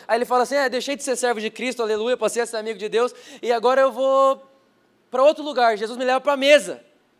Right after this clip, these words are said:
Aí ele me senta na mesa e fala, "Vitor, aqui você é meu filho." Aí você pensa, "Uau, não tem mais pra onde ir. Aqui deve ser o último estágio do meu relacionamento com Jesus." Mas de repente ele fala na mesa, "Ei,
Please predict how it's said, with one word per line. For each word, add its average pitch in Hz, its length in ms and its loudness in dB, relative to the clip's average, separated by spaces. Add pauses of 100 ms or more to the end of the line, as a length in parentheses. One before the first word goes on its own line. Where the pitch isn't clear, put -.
(400)
Aí 233 160 -2
ele 277 120 -4
me 277 100 -6
senta 294 240 0
na 269 80 0
mesa 285 160 0
e 226 40 -8
fala, 254 160 0
"Vitor, 262 320 -4
aqui 226 200 -6
você 233 220 -8
é 240 40 -6
meu 254 160 -2
filho." 165 480 -16 (960)
Aí 214 120 -2
você 247 100 -6
pensa, 233 300 -4
"Uau, 196 600 2 (400)
não 202 160 -8
tem 233 180 -6
mais 233 240 -4
pra 240 160 0
onde 262 240 -4
ir. 311 460 -6 (1120)
Aqui 214 280 -2
deve 262 180 2
ser 277 160 0
o 254 40 0
último 269 280 -2
estágio 262 460 0
do 262 60 -10
meu 262 80 0
relacionamento 262 500 0
com 285 80 -2
Jesus." 277 420 0 (240)
Mas 196 200 -2
de 269 140 2
repente 233 540 2
ele 214 80 -8
fala 214 260 0
na 214 80 -2
mesa, 202 240 -2
"Ei, 202 480 4